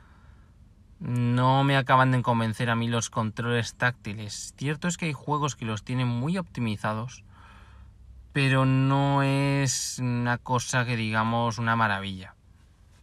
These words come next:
Sobre todo a la hora de jugar juegos en tres D que requieren un stick analógico. Y por mucho que intenten emularlo en plan táctil, eh, no acaba de convencerme.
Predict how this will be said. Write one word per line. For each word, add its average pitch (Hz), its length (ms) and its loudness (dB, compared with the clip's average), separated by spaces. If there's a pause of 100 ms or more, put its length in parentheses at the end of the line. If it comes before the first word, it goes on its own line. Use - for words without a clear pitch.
(720)
Sobre 120 260 0
todo 127 160 2
a 143 60 8
la 143 60 8
hora 135 180 6
de 123 40 4
jugar 120 300 2
juegos 120 260 -2
en 113 140 -2
tres 110 180 -4
D 117 140 -2
que 123 140 -2
requieren 131 440 -2
un 120 180 0
stick 113 280 -4
analógico. 110 640 -2 (960)
Y 123 100 -6
por 131 160 4
mucho 156 220 2
que 170 80 2
intenten 147 340 2
emularlo 123 600 4
en 107 160 0
plan 117 300 0
táctil, 120 460 -2
eh, 104 140 -2
no 107 180 0
acaba 110 380 2
de 117 120 -2
convencerme. 101 640 -6